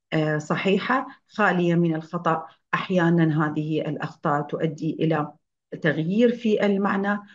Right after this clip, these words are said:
وتغيير في الدلالة، وبالتالي عدم إيصال الفكرة المراد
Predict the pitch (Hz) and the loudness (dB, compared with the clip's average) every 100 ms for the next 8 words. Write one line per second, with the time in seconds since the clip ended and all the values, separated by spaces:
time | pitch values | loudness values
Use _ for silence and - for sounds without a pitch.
0 | _ - 165 156 165 180 170 156 165 160 | _ -6 -2 0 0 0 -2 0 2 2
1 | 160 160 165 165 _ _ 165 156 170 175 | 2 2 0 -2 _ _ 0 0 0 0
2 | 160 165 156 160 156 151 151 147 165 156 | 2 2 0 0 0 -2 -2 -4 -2 -2
3 | 143 - 165 147 139 147 147 156 151 | -2 -4 -4 -2 0 0 0 0 -4